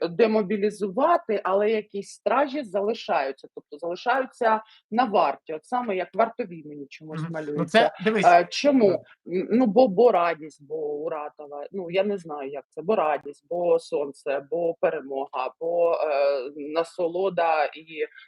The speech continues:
Speaker 1: неймовірне щастя від того, що відбувається навколо. Ну, от, отак мені показує,
Speaker 2: Оль,
Speaker 1: ти
Speaker 2: тоді давай
Speaker 1: розумієш?
Speaker 2: спитаємо. П'ятсот тисяч мобілізованих мають мобілізувати в найближчий час п'ятсот тисяч чоловік в Україні, там людей.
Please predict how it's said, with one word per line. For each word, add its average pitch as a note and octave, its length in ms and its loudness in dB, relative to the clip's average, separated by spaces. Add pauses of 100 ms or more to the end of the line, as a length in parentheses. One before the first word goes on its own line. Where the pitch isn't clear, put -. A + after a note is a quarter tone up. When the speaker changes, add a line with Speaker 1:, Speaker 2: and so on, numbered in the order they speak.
Speaker 1:
неймовірне E3+ 840 -4
щастя F3 560 -2
від C#3+ 180 -8 (100)
того, D3+ 320 0
що D3+ 240 -6
відбувається C#3+ 680 -4
навколо. C#3 500 -10 (340)
Ну, G#3+ 200 -2
от, F3 200 -2
отак D#3 440 -2
мені C#3 200 -10
показує, C3+ 580 -2
Speaker 2:
Оль, C3+ 40 -8
Speaker 1:
ти - 100 -10
Speaker 2:
тоді D#3 100 -6
давай F3+ 200 -4
Speaker 1:
розумієш? A#3+ 200 2
Speaker 2:
спитаємо. F#3 380 0 (180)
П'ятсот C#4 420 2
тисяч A#3 300 -2
мобілізованих G3+ 760 -2
мають G#3 220 -2
мобілізувати F#3+ 680 -2
в - 20 -4
найближчий F#3 460 -4
час F#3+ 240 -6
п'ятсот F#3 380 -4
тисяч F3 560 -12
чоловік E3+ 400 -8
в - 20 -12
Україні, D#3 320 -10
там E3+ 160 -8
людей. C#3+ 340 -8